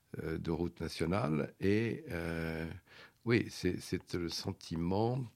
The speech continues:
je vais pas dire proustien, mais qui est, il y a, il y a le, le côté de la métropole, euh, et le, puis il y a le côté de, de cet autre monde. Et, mais alors, je crois que dans mon enfance, je n'en,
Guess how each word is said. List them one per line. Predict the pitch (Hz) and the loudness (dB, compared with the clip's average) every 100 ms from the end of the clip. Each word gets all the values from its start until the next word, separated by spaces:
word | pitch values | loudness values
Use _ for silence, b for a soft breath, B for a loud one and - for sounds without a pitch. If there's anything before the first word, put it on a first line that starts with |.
| - B B B _ 101 | -18 B B B _ -20
je | 95 | -10
vais | |
pas | - | -6
dire | - 90 90 - | 0 2 2 0
proustien, | - 85 - - 131 110 80 | -10 -4 -4 0 2 2 2
mais | 80 | -2
qui | - - | -4 -2
est, | 82 76 | 0 0
il | 78 | -2
y | |
a, | 78 | -2
il | 82 | -2
y | |
a | 76 78 | -2 -2
le, | - 50 - - B B B - | -4 -4 -6 -10 B B B -10
le | - | -4
côté | - - | -2 0
de | 90 | 0
la | 82 | 0
métropole, | 80 - - 104 117 104 | -2 -4 0 2 4 2
euh, | 104 80 - - 107 | -2 -4 -8 -8 -6
et | |
le, | - - | -6 -6
puis | - 85 | -6 -4
il | - | -2
y | |
a | - | -2
le | - | -6
côté | - - 92 | -8 -4 -2
de, | 92 95 87 90 - B B B _ | -2 -4 -4 -8 -10 B B B _
de | - | -8
cet | - 82 - | -6 -4 -2
autre | 95 - 82 | -2 -2 -2
monde. | 82 101 139 - 52 - _ b b b b _ - | 0 0 0 0 -2 -6 _ b b b b _ -6
Et, | 92 92 92 92 90 127 143 143 | -2 0 2 0 0 -6 -10 -2
mais | 104 110 | 4 6
alors, | 120 123 - - - B B - - | 6 2 -6 -12 -12 B B -10 -6
je | |
crois | - 127 | -2 2
que | |
dans | 110 104 | 4 6
mon | 107 | 8
enfance, | 104 - 135 147 123 | 8 4 2 2 2
je | 101 | 4
n'en, | 92 | 2